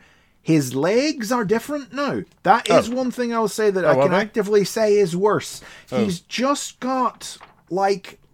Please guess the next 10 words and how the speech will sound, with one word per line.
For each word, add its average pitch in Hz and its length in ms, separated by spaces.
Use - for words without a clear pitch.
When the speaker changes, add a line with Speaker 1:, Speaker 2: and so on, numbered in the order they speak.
Speaker 1:
legs 170 440
that 208 200
end 196 260
in, 196 280
like, 190 260
little 202 320
footy, 208 600
footy 233 460
boots 240 460
now. 104 280